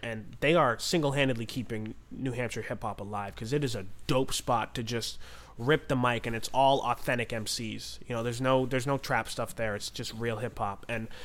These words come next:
me and Philly G and, like, eight other people went up there to do, like, uh, to contest to who would open for Chic Luch. And the person who would be the best fit would just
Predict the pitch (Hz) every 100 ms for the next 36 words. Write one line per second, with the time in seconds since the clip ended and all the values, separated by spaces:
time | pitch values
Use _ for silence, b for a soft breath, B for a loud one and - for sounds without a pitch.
0 | B B 156 175 165 175 160 139 139 135
1 | 131 127 113 - - - 139 135 123 131
2 | 120 117 113 113 - 113 110 104 120 113
3 | 110 107 - 104 104 104 - - 147 139
4 | 123 - 110 135 131 123 123 113 120 -
5 | 117 120 107 - - - - B B B
6 | B - 139 139 160 160 - 147 131 135
7 | 131 123 127 113 117 120 - - 139 170
8 | - b b b - 117 104 117 107 -